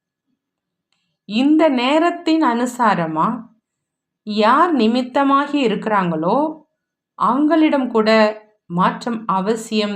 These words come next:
ஏற்பட்டு கொண்டே இருக்குது. எனவேதான் இதன் ஆதாரத்துல நேரமும் மாற்றம் அடைந்து கொண்டே இருக்குது.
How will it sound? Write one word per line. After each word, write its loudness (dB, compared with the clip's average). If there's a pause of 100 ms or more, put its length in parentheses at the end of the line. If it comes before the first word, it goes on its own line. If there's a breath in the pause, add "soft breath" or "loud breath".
(140)
ஏற்பட்டு -2
கொண்டே -4
இருக்குது. -4 (1400)
எனவேதான் 0 (160)
இதன் 0 (200)
ஆதாரத்துல -2 (840)
நேரமும் 0 (180)
மாற்றம் -2
அடைந்து 0
கொண்டே 0
இருக்குது. -6